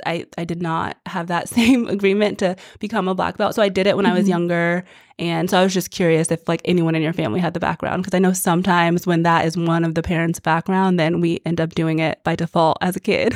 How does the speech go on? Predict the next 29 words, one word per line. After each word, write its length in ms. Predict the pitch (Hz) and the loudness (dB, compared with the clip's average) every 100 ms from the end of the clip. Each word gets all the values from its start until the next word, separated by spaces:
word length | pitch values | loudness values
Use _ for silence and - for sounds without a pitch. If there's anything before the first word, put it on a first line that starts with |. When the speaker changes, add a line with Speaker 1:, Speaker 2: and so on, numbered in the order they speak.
| - | -6
Speaker 1:
<laughs> 40 | - | -6
Speaker 2:
Yeah, 280 | 208 240 240 | 0 4 4
you 180 | 220 247 | 2 2
know, 60 | - | 0
it's 200 | 247 - | -2 -4
funny 240 | - 247 | -2 -2
though, 160 | 233 240 | 0 0
because 280 | 240 240 226 | 0 -2 0
my 120 | 226 | 0
mom 460 | 214 202 - 214 214 | 0 -4 -6 -6 -2
will, 240 | 220 208 - | -2 -2 -2
like, 240 | 196 190 - | -4 -4 -2
just 220 | 285 240 | 0 2
growing 320 | 247 240 233 202 | 4 4 4 2
up, 140 | 196 | 0
she'd 200 | - 233 | 0 -2
tell 220 | - 196 | 0 0
us 140 | 196 - | 0 -2
these 180 | 214 | -6
funny 240 | - 196 190 | -4 -4 -4
stories, 340 | - 180 185 | -4 -4 -4
and 100 | 196 | -4
she 220 | - - | -4 -2
was 180 | 233 233 | -2 -2
such 380 | - - 190 185 | -4 -8 -10 -10
a 80 | 202 | -8
rambunctious 640 | 190 202 185 190 - 190 | -6 -6 -6 -8 -8 -8
<laughs> 80 | - | -4
child, 480 | 202 240 254 254 | -2 0 2 2